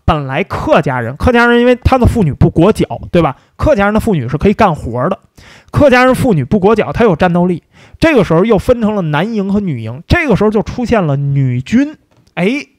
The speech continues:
这可就不一样了。当然你又说，哎，杨家将也有女军啊，但那不是成建制女军啊，人这太平军这是正经的有战斗力的女军。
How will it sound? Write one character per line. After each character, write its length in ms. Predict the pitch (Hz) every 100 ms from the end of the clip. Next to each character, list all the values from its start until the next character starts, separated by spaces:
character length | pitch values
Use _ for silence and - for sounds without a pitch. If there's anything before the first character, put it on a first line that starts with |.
| -
这 280 | 330 302 196
可 180 | 139
就 100 | 127
不 200 | - 143
一 80 | 131
样 260 | 147 139 107
了。 80 | -
当 140 | 196
然 140 | 214 208
你 80 | 170
又 140 | 185
说， 180 | 202 208
哎， 160 | 202
杨 240 | 196 190 240
家 100 | 240
将 160 | 247 190
也 40 |
有 100 | 190
女 180 | 180 156
军 220 | 190 202
啊， 100 | 165
但 160 | 170 180
那 140 | 185
不 120 | 139 160
是 160 | 175
成 220 | 143 151 165
建 300 | 262 185 139
制 160 | 127
女 200 | 123 110
军 120 | 131 123
啊， 140 | 113
人 220 | 120 151
这 80 | 233
太 180 | - 180
平 160 | 175
军 260 | 208 226 220 - _
这 100 | 196
是 100 | 170
正 300 | - 311 214
经 260 | 156 110 107
的 180 | 151 - _ _
有 160 | 156 151
战 240 | - 254
斗 140 | 190 208
力 160 | 214
的 100 | 151
女 200 | 135 123
军。 200 | 113 120